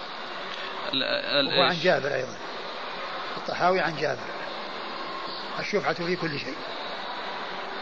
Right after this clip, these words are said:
Speaker 1: الشريك يأخذ، يشفع بنفس السعر الذي باع به.
Speaker 2: إي نعم.
Speaker 1: فالأخ يقول:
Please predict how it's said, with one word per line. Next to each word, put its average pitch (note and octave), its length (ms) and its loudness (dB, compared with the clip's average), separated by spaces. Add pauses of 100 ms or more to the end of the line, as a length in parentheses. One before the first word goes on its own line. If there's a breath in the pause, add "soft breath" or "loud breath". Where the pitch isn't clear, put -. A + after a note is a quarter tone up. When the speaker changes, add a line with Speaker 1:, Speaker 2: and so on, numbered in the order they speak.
(3500)
Speaker 1:
الشريك D#3 480 4
يأخذ، E3 320 2 (340)
يشفع D#3+ 460 4 (680)
بنفس F3 260 0
السعر D3+ 360 6 (240)
الذي C#3+ 320 6
باع C3+ 240 10
به. C3 160 2 (160)
Speaker 2:
إي F#3 120 6
نعم. E3 140 2 (1080)
Speaker 1:
فالأخ C3+ 320 4
يقول: D#3+ 500 6